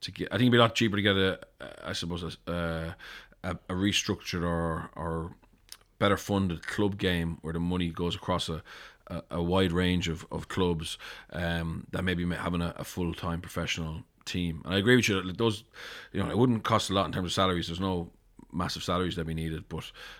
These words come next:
realistically, if they're just training full-time, there'll only be a limited, um, bounce factor. I think if, if you could have, you know, a really good club game. Um,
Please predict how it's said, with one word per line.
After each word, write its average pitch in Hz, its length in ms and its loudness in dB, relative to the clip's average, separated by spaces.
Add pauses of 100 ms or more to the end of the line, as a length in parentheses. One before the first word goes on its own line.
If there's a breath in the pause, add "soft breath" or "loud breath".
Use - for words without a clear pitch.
(140)
realistically, 90 580 -2
if 82 100 -4
they're 85 100 -4
just 92 240 -6
training 87 500 0
full-time, 85 560 -4 (540 soft breath)
there'll 92 140 -6
only 87 100 -2
be 85 100 -2
a - 20 0
limited, 87 440 0 (180)
um, 80 500 -6 (120)
bounce 90 240 0
factor. 82 340 -4
I 78 40 -4
think 85 200 -2
if, 82 160 -8 (160)
if - 100 -10
you 85 60 -6
could 82 140 -4
have, 85 340 -2 (500 loud breath)
you 87 120 -4
know, 80 100 -4
a - 80 -4
really 90 220 2
good 85 220 -4
club 90 280 -2
game. 82 380 -4 (120)
Um, 80 140 -10